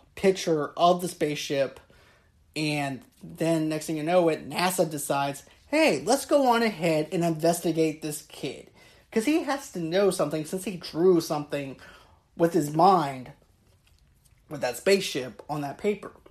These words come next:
So at first they're hesitant about, um, not wanting him to go to nasa or anything like that.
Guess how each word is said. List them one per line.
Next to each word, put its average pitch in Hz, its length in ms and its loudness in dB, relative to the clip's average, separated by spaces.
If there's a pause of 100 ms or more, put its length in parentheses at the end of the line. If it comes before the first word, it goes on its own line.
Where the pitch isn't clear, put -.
(680)
So 202 480 8
at 185 160 4
first 226 220 4
they're 170 220 4
hesitant 160 500 0
about, 151 540 -2 (720)
um, 143 560 -4 (280)
not 151 300 -2
wanting 156 320 -2
him 151 240 -6
to 135 60 -8
go 151 260 -2
to 151 80 -6
nasa 147 480 -2
or 143 120 2
anything 143 220 -6
like 135 220 -10
that. 185 380 6